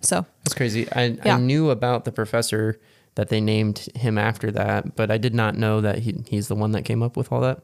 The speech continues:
Speaker 1: Mm-hmm.
Speaker 2: That's wild.
Speaker 1: And that's all I have.
Speaker 2: Okay, cool. Well, I have some production details. Um, so from the top, the concept of Ratatouille, uh, actually dates back to two thousand,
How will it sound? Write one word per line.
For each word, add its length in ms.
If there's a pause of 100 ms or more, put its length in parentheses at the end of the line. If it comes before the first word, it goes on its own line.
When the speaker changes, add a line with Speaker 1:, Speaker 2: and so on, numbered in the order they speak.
(160)
Speaker 1:
Mm-hmm. 220 (100)
Speaker 2:
That's 160
wild. 300 (1300)
Speaker 1:
And 160
that's 160
all 140
I 80
have. 420 (260)
Speaker 2:
Okay, 280 (160)
cool. 280 (280)
Well, 200
I 200
have 240
some 200
production 460
details. 540 (440)
Um, 720 (880)
so 260
from 220
the 80
top, 380 (140)
the 300
concept 720
of 180
Ratatouille, 720 (160)
uh, 240
actually 380
dates 220
back 280
to 140
two 200
thousand, 440